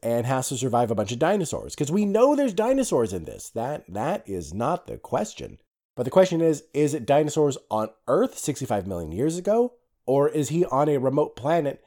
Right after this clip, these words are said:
that just happens to look like sixty-five million years ago Earth? Either way, this looks good.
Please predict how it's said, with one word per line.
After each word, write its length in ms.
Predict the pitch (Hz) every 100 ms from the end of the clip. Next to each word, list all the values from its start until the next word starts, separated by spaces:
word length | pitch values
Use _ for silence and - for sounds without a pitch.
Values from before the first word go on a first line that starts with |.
| _
that 100 | 139
just 220 | 139 151 -
happens 420 | - 156 175 196 -
to 140 | 160
look 340 | 113 147 202 160
like 280 | 131 113 -
sixty-five 540 | 147 - 131 113 104
million 320 | 113 107 101
years 260 | 104 101 90
ago 300 | 90 87 -
Earth? 400 | 90 50 - - _ _ -
Either 300 | 151 226 208
way, 160 | 185 175
this 240 | 135 127
looks 180 | 113 -
good. 340 | - 55 -